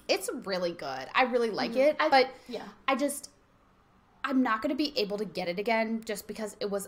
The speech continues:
Speaker 1: a nightmare trying to get this freaking wine. First of all, it's already expensive because it's, like, a name brand, and
Speaker 2: <laughs> Yeah.
Speaker 1: then you have to get it shipped from freaking California. So
Speaker 2: Mm-hmm.
Speaker 1: it, it's, it was expensive to get three bottles of wine.
Speaker 2: Mm-hmm.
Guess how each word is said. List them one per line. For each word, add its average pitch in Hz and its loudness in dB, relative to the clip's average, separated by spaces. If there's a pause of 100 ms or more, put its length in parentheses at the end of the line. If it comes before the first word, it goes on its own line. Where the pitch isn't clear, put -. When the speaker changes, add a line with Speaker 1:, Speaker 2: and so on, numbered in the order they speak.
(120)
Speaker 1:
a 202 -2
nightmare 202 -4 (260)
trying 202 0
to 247 -8
get 185 -2
this 185 -8
freaking 170 -12
wine. 180 -8
First 320 -2
of 277 -4
all, 285 0 (540)
it's 359 -2
already 349 2
expensive 190 -2
because 190 -6 (440)
it's, 226 4
like, 190 0
a 208 -2
name 190 -2
brand, 185 -2
and 190 -4 (240)
Speaker 2:
<laughs> - -16
Yeah. 226 0
Speaker 1:
then 262 8
you 277 4
have 269 0
to 262 -2
get 247 6
it - -8
shipped - -4
from 220 -8
freaking 214 -8
California. 208 -6 (140)
So 269 2
Speaker 2:
Mm-hmm. 226 -2 (840)
Speaker 1:
it, - 0 (100)
it's, 285 2 (120)
it 311 0
was 302 -2
expensive 196 -2
to 214 -6
get 185 -2
three 190 -6
bottles 123 -6
of 185 -10
wine. - -8
Speaker 2:
Mm-hmm. 202 -8